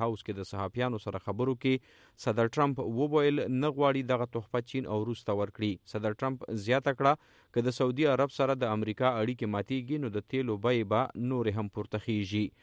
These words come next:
نو موږ له به د تیلو بیې هم ښکته ساتل وي.» د زیاته کړه، نه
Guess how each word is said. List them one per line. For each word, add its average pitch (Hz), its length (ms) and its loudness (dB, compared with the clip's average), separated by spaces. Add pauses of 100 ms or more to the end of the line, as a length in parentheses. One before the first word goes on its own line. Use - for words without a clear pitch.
(260)
نو 117 200 2
موږ 160 220 2
له 139 100 4
به 143 320 6
د 113 160 2
تیلو 135 320 0
بیې 131 480 0
هم 117 180 -2
ښکته 123 360 -2
ساتل 107 360 -2
وي.» 107 140 2 (260)
د 117 140 0
زیاته 151 280 0
کړه، 143 480 0 (140)
نه 123 180 2